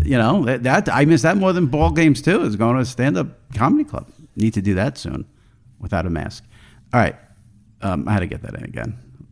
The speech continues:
I'm so sick of the mask. Well, I'm vaccinated. Um,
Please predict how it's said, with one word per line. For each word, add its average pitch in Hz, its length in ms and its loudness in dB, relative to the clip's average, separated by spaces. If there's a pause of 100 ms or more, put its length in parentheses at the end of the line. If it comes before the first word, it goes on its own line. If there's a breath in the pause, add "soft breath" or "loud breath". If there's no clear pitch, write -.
(120)
I'm - 140 -20
so - 200 -8
sick - 200 -12
of 67 80 -12
the - 60 -10
mask. - 340 -10
Well, 62 120 -6
I'm 78 100 -8
vaccinated. - 580 -10 (500 loud breath)
Um, 117 560 4